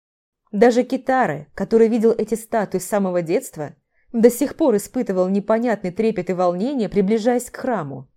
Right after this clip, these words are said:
и будто чувствуя пристальный взгляд каменных чудовищ. «Ненавижу, когда ты так делаешь!» усмехнулся Дилай,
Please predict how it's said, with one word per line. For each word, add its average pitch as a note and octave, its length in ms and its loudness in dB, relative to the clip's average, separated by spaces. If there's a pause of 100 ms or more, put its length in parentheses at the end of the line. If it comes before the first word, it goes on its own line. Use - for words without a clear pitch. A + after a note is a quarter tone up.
(360)
и A3 80 0
будто G#3+ 320 0
чувствуя A3 500 -4
пристальный G#3+ 560 -4
взгляд F#3+ 400 -4
каменных D3+ 500 -8
чудовищ. D3 760 -10 (2000)
«Ненавижу, B3+ 800 4
когда G#3+ 300 4
ты D4+ 160 6
так A#3 180 4
делаешь!» F3 600 0 (960)
усмехнулся G3 580 -4
Дилай, E3+ 400 -2